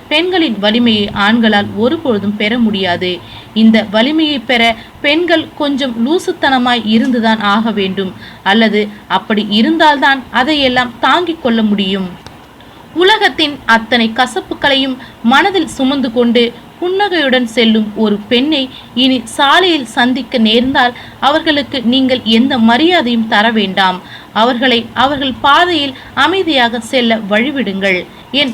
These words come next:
சக பெண்களை நல்ல தோழியர்களாக கொள்வேன். என் சக தோழியர்களை கண்ணியமாக நடத்துவேன். என் தாய்க்கும் சகோதரிக்கும் கொடுக்கும் அனைத்து மரியாதையும் பெண்களுக்கு கொடுப்பேன். எந்த சூழலிலும் கண்ணிய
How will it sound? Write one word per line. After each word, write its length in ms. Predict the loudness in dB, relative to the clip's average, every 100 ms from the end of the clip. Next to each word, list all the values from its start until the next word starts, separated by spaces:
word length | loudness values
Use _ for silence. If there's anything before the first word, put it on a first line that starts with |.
| 0
சக 240 | 0 0 -2 -2
பெண்களை 360 | -2 0 0 0 2
நல்ல 200 | 2 0 -4 -4
தோழியர்களாக 720 | -2 0 0 0 0 -2 -4 -4
கொள்வேன். 400 | -2 -2 -2 -6 -20 -20 -6 -2
என் 120 | -2 2
சக 260 | 0 2 -4 -2
தோழியர்களை 600 | 0 2 2 2 0 -2 -4 -12 -2
கண்ணியமாக 640 | 0 0 0 2 2 0 0
நடத்துவேன். 540 | -2 -2 -4 -2 -2 -4 -12 -20 -6 -4
என் 120 | -2 0
தாய்க்கும் 480 | 2 2 0 -2 -6 -2
சகோதரிக்கும் 720 | -2 0 0 0 -2 -4 -4 -2
கொடுக்கும் 360 | -2 -2 -6 -6 -10 -2 2
அனைத்து 300 | 2 0 -2 0
மரியாதையும் 640 | 0 2 2 2 0 -2 -4 -2
பெண்களுக்கு 540 | -2 0 -2 -2 -4 -4
கொடுப்பேன். 440 | -4 -2 -2 -2 -4 -12 -4 0
எந்த 200 | 2 2 -2
சூழலிலும் 560 | -2 0 2 0 -2 -4 -12 -8 0
கண்ணிய 300 | 0 2 0